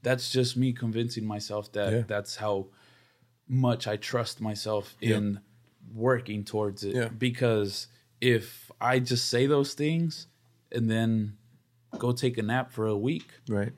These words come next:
Speaker 1: and not try to make any progress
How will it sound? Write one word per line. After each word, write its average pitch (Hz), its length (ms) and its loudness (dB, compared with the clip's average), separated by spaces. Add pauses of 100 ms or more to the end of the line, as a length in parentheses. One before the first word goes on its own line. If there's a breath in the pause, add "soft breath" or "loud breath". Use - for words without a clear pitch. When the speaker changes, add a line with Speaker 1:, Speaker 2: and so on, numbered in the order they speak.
(140)
Speaker 1:
and 113 200 0
not 113 340 0 (760)
try 123 200 4
to 117 140 6
make 123 240 4
any 120 140 4
progress 160 640 -2